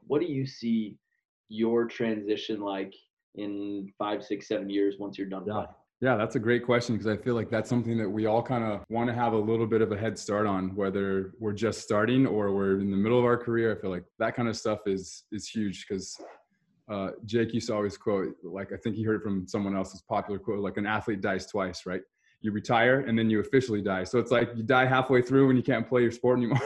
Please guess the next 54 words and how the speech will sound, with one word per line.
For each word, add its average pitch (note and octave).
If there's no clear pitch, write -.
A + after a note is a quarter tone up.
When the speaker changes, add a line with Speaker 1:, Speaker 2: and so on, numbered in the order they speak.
Speaker 2:
<laughs> -
So F#3+
it's F3+
like, C#3+
Speaker 1:
<laughs> -
Speaker 2:
how F3+
do G#3+
you, F#3
for F3
me, G#3
it's C#4
always F3
like, B2+
"Dude, F3
what E3
do A#3
I G#3+
enjoy D3
doing? A2+
I A#2
love B2+
talking C#3
to C#3+
people." G#2+
I G#2+
love C3+
coaching C#3
and A2+
instructing A#2
and, G#2
and G#2
helping C3+
people A#2+
turn C#3+
that G#2
light A2
switch C#3
on C3
when G#2+
they're G2
playing. A2
So A#2
Speaker 1:
Mm-hmm. G#2+
Speaker 2:
coaching's D3
al-, A#2+
always C3
gonna B2
be A2+
an G#2+
avenue A2
that G#2+
I'll F#2
take. A2
Um, G#2